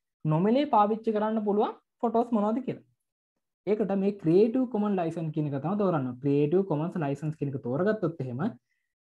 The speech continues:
මේ පේන ෆොටෝ අපිට ඕනම වැඩකට නොමිලේ පාවිච්චි කරන්න පුළුවන් ෆොටෝ.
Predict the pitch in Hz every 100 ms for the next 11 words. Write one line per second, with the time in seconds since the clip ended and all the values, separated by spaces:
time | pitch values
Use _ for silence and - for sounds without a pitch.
0 | _ _ - 156 208 226 220 190 190 151
1 | 135 147 143 131 143 220 - _ _ _
2 | _ _ _ - 139 175 226 262 254 190
3 | 180 202 196 175 180 180 156 156 151 139
4 | 135 147 180 226 165 -